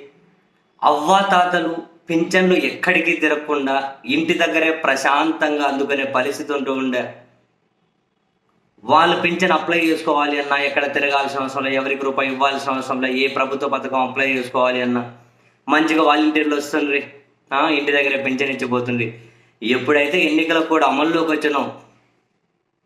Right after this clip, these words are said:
చంద్రబాబు నాయుడు వాళ్ళ బ్యాచ్, "ఓ, ఇంక ఇదే అదును" అని చెప్పి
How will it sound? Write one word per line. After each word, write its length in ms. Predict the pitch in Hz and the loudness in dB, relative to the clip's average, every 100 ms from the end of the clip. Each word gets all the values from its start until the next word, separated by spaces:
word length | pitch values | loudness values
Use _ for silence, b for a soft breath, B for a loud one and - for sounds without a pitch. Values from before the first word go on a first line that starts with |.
| _ _ _ | _ _ _
చంద్రబాబు 520 | 143 143 156 165 170 170 | 0 2 4 6 4 4
నాయుడు 280 | 165 160 | 2 2
వాళ్ళ 240 | 160 147 143 | 2 2 2
బ్యాచ్, 540 | 123 131 143 143 120 117 - _ _ _ _ _ _ _ - | 2 2 2 0 -4 -4 -16 _ _ _ _ _ _ _ -4
"ఓ, 140 | 131 160 | 2 4
ఇంక 140 | 160 | 4
ఇదే 420 | 131 117 131 165 | 0 0 0 2
అదును" 340 | 185 156 160 170 | 2 2 0 0
అని 220 | 156 156 | 2 2
చెప్పి 560 | 151 147 151 135 - | 0 0 -2 -4 -8